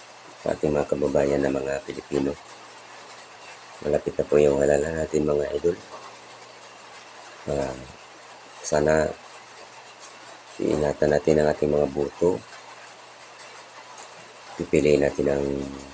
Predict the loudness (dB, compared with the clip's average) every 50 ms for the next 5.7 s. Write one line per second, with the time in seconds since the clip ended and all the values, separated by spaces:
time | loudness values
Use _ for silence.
0 | -18 -20 -20 -20 -20 -20 -20 -20 -20 -20 -20 -20 -20 -20 -20 -20 -20 -20 -20 -20
1 | -20 -20 -20 -20 -18 -18 -18 -18 -18 -20 -14 -10 -10 -8 -6 -4 -2 -2 0 2
2 | 0 0 0 0 0 0 0 -2 -4 -4 -2 0 2 2 2 2 2 0 0 0
3 | 2 0 0 0 -2 -2 -2 -2 0 0 0 2 2 2 2 0 -4 -6 -6 -8
4 | -10 -14 -18 -18 -20 -20 -20 -20 -20 -20 -20 -20 -20 -20 -20 -20 -20 -20 -20 -20
5 | -18 -18 -18 -20 -20 -20 -14 -8 -2 0 2 4 4 4